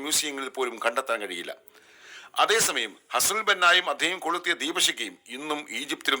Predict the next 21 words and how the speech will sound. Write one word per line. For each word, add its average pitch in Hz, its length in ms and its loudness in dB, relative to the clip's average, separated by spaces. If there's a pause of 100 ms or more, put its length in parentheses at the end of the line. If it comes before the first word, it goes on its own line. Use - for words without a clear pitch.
തുനീഷ്യയിലും 131 600 0
മൊറോക്കോയിലും 135 680 0
സിറിയയിലും 131 500 -2 (180)
മറ്റ് 110 200 2
അറബ് 147 240 0
നാടുകളിലും 117 400 -2 (340)
ജനഹൃദയങ്ങളിൽ 123 720 -2
ജ്വലിച്ചു 139 280 -4
നിൽക്കുന്നു 120 360 -4
എന്നതിന്റെ 110 320 -4 (340)
അനിഷേധ്യ 131 560 -2
സാക്ഷ്യമാണ് 113 540 -2 (380)
രണ്ടായിരത്തി 123 500 4
പതിമൂന്നിലെ 117 480 -2 (160)
അറബ് 104 280 -2
വസന്തം. 85 300 -6 (640)
ജനരോഷത്തിൽ 170 600 2 (120)
ചകിതരായ 165 500 6 (220)
ഏകാധിപതികൾ 156 600 4 (120)
ഒളിച്ചോടിയ 151 460 2 (100)
തുനീഷ്യ, 147 400 2